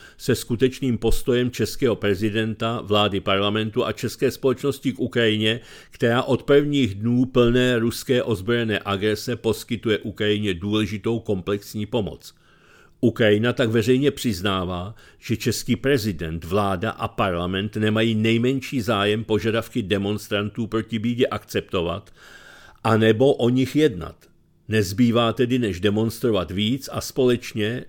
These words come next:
jak vyzývá třeba Jaroslav Foldina. Tato ukrajinská komuniké je třeba ovšem převážně považovat za určená vlastnímu lidu,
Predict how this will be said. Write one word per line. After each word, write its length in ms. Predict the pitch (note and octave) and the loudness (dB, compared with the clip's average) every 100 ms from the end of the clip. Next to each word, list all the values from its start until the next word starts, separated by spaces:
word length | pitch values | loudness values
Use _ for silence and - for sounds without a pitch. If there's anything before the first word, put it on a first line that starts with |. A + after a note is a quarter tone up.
| - | -4
jak 220 | G#2+ F#2+ | -2 -2
vyzývá 580 | F2+ G#2+ F#2 A2+ G#2 G#2+ | 0 0 0 0 0 -2
třeba 440 | G#2+ - G2 F2 | -2 -4 -2 -2
Jaroslav 640 | A#2+ G#2 F#2 F#2 - G#2+ - | 0 0 0 -4 -6 -8 -8
Foldina. 600 | - B2 G2+ D#2 C#2 - _ _ _ _ _ _ _ _ _ | -4 -2 -2 -4 -10 -20 _ _ _ _ _ _ _ _ _
Tato 280 | A2 G#2 B2+ | -4 2 4
ukrajinská 720 | - B2 C#3+ C#3 C3+ - C#3 | 4 4 6 6 4 0 0
komuniké 640 | B2+ D3+ B2 G#2+ G2+ G#2+ | 4 2 4 0 0 2
je 140 | G2+ G#2 | 2 2
třeba 300 | - A#2 A#2 | 0 0 2
ovšem 380 | A2 - B2 | 0 -2 -2
převážně 580 | A2 - G#2+ A2+ G#2+ A2+ | 0 0 0 2 0 -2
považovat 580 | G2+ A2 A2+ A2 A2+ A#2 | -2 0 0 0 0 0
za 120 | G#2 | -2
určená 520 | - G#2+ G#2 A#2+ A2+ | 0 0 0 -2 0
vlastnímu 540 | G2+ G#2+ - - B2+ A2+ | 2 0 -2 -4 0 0
lidu, 380 | G#2 F2 F#2+ | 0 0 -4